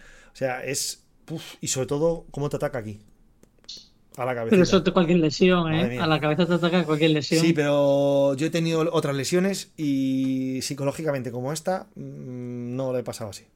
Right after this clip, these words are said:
Speaker 1: No lo he pasado
Speaker 2: Bueno,
Speaker 1: así.
Speaker 2: porque se te están juntando más cosas que la les-, que la lesión.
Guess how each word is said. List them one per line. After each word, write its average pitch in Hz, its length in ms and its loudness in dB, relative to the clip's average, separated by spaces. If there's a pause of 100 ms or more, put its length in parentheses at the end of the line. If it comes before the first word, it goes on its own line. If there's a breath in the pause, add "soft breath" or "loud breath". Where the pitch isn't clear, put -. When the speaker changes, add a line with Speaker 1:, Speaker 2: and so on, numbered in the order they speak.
(500)
Speaker 1:
No 120 100 -10
lo - 20 -8
he - 20 -12
pasado 180 140 4
Speaker 2:
Bueno, 185 120 6
Speaker 1:
así. 170 60 2
Speaker 2:
porque 156 160 2
se 156 120 0
te 147 40 0
están 160 200 2
juntando 190 380 6
más 180 200 4
cosas 185 240 2
que 196 60 4
la 175 120 6
les-, 143 220 -2
que 165 180 0
la 147 100 6
lesión. 143 480 2